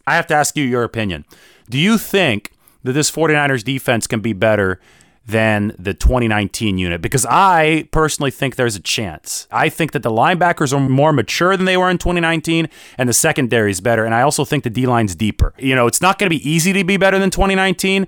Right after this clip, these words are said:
but I don't think that was a perfect defense by any stretch of the imagination. I thought it had holes in the secondary and holes in defensive line depth, but one place where this twenty twenty-two version that's gonna try to challenge that twenty nineteen version doesn't seem to have any holes is linebacker.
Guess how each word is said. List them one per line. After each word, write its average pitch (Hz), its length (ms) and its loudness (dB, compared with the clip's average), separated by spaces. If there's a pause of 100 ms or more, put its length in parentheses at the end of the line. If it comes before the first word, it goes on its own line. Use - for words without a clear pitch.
(200)
but 156 120 2
I 160 60 4
don't 190 160 0
think 190 140 -2
that 160 100 2
was 139 140 0
a - 20 -2
perfect 147 380 -2
defense 156 340 -2
by 117 160 0
any 139 220 -2
stretch 156 300 -2
of 147 40 -8
the 165 60 0
imagination. 156 580 0
I 135 80 2
thought 135 220 0
it 127 60 2
had 127 140 2
holes 147 280 2
in 165 40 0
the 156 60 2
secondary 143 720 0 (180)
and 117 140 -2
holes 131 340 2
in 131 140 0
defensive 139 460 -2
line 135 320 2
depth, 117 320 0 (360)
but 123 120 0
one 170 280 2
place 180 380 2
where 151 140 2
this 139 160 0
twenty 160 340 -2
twenty-two 160 560 -2
version 180 340 0
that's 147 160 -2
gonna 139 140 -4
try 135 220 0
to 117 80 0
challenge 151 500 0
that 156 160 0
twenty 156 220 -2
nineteen 151 340 0
version 151 440 0 (260)
doesn't 143 260 0
seem 147 160 0
to 127 80 2
have 110 220 0
any 170 240 0
holes 117 560 2
is 120 160 -2
linebacker. 95 680 -2